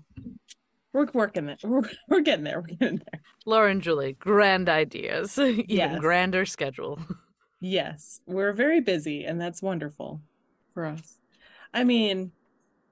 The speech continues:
Speaker 1: that's all we have to say. Watch The Last of Us. If you haven't watched it, what have you been doing?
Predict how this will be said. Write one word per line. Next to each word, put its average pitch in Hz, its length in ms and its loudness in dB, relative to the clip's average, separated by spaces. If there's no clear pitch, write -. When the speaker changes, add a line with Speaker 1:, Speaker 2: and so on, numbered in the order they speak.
Speaker 1:
that's 302 180 0
all 359 60 4
we 370 80 4
have 339 120 0
to 302 80 -2
say. 202 240 0
Watch 330 300 -2
The 370 60 0
Last 233 360 0
of 175 80 -8
Us. - 260 -10
If 214 160 -4
you 262 60 2
haven't 285 240 2
watched 233 260 2
it, 190 80 0
what 202 120 -2
have 233 100 -6
you 277 60 2
been 226 180 -4
doing? 202 320 2